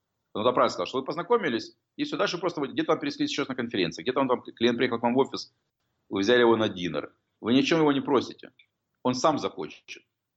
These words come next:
Потому что часто происходит то, что, то, что, то, что Женя сказал, да, и вот часто происходит у нас, что вот мы, допустим, познакомились, и: «А ты можешь на данного заказчика? Мы тебе будем платить комиссионно, мы будем это, мы будем то». Не нужно ничего просить. Нужно просто выстроить те отношения, при, при которых он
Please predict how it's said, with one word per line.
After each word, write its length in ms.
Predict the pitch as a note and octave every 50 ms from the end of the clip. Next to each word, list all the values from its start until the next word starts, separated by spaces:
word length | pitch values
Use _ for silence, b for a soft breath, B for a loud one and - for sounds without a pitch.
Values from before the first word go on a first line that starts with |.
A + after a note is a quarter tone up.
| _ _ _ _ _
Потому 140 | - A#2+ A#2
что 100 | - B2+
часто 280 | - F#3 F#3 F#3 F#3 -
происходит 340 | D#3+ D3 - - D#3 C3+ A#2
то, 60 | C#3+
что, 140 | B2+ - -
то, 80 | C#3+ B2+
что, 180 | B2+ B2 A#2
то, 240 | A#2+ _ - A#2+ A#2
что 300 | A#2 - - - A2+ A2
Женя 200 | G#2 D#3 D#3+ D3
сказал, 300 | - - A#2+ G#2+ G2 F#2
да, 220 | G#2+ A2+ A2+ -
и 180 | - F#2+ F2+ F2
вот 180 | E2+ E2 E2+ -
часто 180 | - G2+ - -
происходит 320 | G2 F#2+ - G#2 F#2 G#2+
у 20 |
нас, 140 | B2+ C#3 C#3
что 360 | - - A2+ G2 F#2+ G2 - _ _ _ _ _ _ _ _ _ _ _ _ _
вот 140 | - G2+ F#2+
мы, 80 | B2+ C3
допустим, 1040 | C3 - - _ _ _ _ _ - B2+ C3 C3 C3 - _ _ - B2+ B2+ A#2+ A#2+
познакомились, 520 | C#3 B2 C3+ C3 E3 F#3 F3 C#3 A#2 -
и: 120 | G#2+ G#2 - - _ _ _ -
«А 100 | - G2
ты 100 | F#2+ B2
можешь 180 | D3 F#3+ F3 E3
на 60 | C#3+
данного 180 | B2+ A#2+ A2 G2
заказчика? 420 | G#2+ - - E2+ - - - E2
Мы 80 | G2 A2
тебе 100 | - C3
будем 160 | C3+ B2+ B2+
платить 240 | - C3 C3 B2+ C3
комиссионно, 600 | C3 A#2+ B2 A#2+ C3 - - B2+ G2+ F2+ E2 E2
мы 120 | E2+ G#2 A#2
будем 180 | C3 C3+ B2+
это, 220 | A2+ G2+ F2+ D#2+ D#2+
мы 80 | E2+
будем 240 | F2 A2+ A#2 A#2 A#2
то». 120 | - F2+ E2
Не 100 | F2+ -
нужно 200 | E3+ E3 C#3 C3
ничего 200 | C3 - B2+ -
просить. 380 | - C#3+ - - - - _ _ _ _ _ _ _ _ _ _ -
Нужно 180 | A#2 B3 C#4+
просто 280 | - E3+ D#3 - - D#3
выстроить 300 | E3 D#3+ D#3+ F3 E3 D#3 _ _ _ _ _ _ _ _ _ _ _ _ - D#3 D3+ D3+
те 80 | - D#3+
отношения, 960 | D3+ D#3+ D#3+ D3+ C#3+ _ _ _ _ _ - - - - - G3+ D#3+ C#3+ G2 -
при, 180 | - - B2
при 120 | A#2 C3 A#2
которых 400 | - - - D#3 D3 D3 - C#3
он 160 | B2+ C3